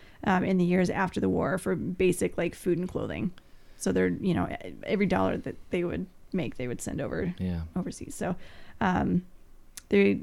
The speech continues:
Speaker 1: the family definitely relied on the sisters' earnings for survival.
Speaker 2: That's good. I mean, it's good that the sisters could help their family back home.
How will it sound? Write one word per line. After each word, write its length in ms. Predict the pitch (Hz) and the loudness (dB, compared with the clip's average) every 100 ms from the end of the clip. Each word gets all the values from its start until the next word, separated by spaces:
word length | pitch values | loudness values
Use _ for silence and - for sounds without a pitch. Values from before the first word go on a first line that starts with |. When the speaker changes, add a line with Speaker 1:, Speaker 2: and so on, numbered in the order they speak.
| - - | -4 -4
Speaker 1:
the 80 | 175 | 0
family 240 | 190 180 | 4 4
definitely 240 | 185 175 175 | 4 2 2
relied 300 | 170 170 170 | 2 2 2
on 80 | 190 | 2
the 260 | 180 175 - 165 - | 2 0 -2 -10 -16
sisters' 460 | - 185 175 170 - | -4 -2 0 -2 -2
earnings 340 | 165 175 170 | -2 -2 -4
for 120 | - 196 | -6 -8
survival. 640 | - - 131 - 117 175 - - | -6 -6 -4 -4 -4 -4 -4 -12
Speaker 2:
That's 220 | 135 131 | -12 -10
good. 160 | - - - | -8 -6 0
I 80 | |
mean, 180 | 110 107 | 2 4
it's 140 | 101 - | 4 4
good 260 | 107 98 | 4 4
that 200 | 90 87 | 2 -2
the 80 | - | -2
sisters 400 | - 85 - 80 | -4 -4 -6 -8
could 200 | - - - - | -6 -8 -8 -8
help 180 | - 90 | -4 -2
their 100 | 85 | -2
family 300 | 82 85 87 | -4 -4 -4
back 240 | 85 87 - | -4 -6 0
home. 300 | 117 110 | 2 2